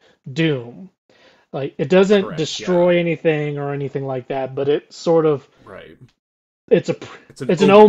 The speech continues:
Speaker 1: omen, thank you. It's a precursor to something about to happen.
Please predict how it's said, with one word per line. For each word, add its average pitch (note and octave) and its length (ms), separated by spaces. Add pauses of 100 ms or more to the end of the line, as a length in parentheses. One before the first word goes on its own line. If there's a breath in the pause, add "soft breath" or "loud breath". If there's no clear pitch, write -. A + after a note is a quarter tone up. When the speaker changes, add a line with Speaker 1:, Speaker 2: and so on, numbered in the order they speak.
(120)
Speaker 1:
omen, B2 120
thank E3 280
you. C3+ 200
It's C3+ 160
a C#3 40
precursor D#3+ 760
to C#3+ 200
something D3+ 320
about C3 280
to C3 60
happen. D3 540